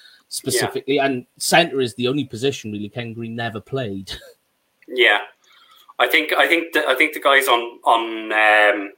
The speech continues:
Speaker 2: the draft show, I think it was either last Tuesday or last Thursday,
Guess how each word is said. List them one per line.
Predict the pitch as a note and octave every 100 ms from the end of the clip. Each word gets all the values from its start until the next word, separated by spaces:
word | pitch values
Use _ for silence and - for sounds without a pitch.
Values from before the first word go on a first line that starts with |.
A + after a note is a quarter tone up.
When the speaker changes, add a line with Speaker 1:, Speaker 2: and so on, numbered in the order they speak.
| _
Speaker 2:
the | G#2+
draft | A#2 A2 B2 -
show, | - A2+ G#2+ G2+
I |
think | A#2+ A2
it |
was | G#2
either | A2 G#2 G#2
last | A2+ -
Tuesday | - G#2 A2 G#2
or | G2+
last | G2 - -
Thursday, | F#2+ G2+ - G2+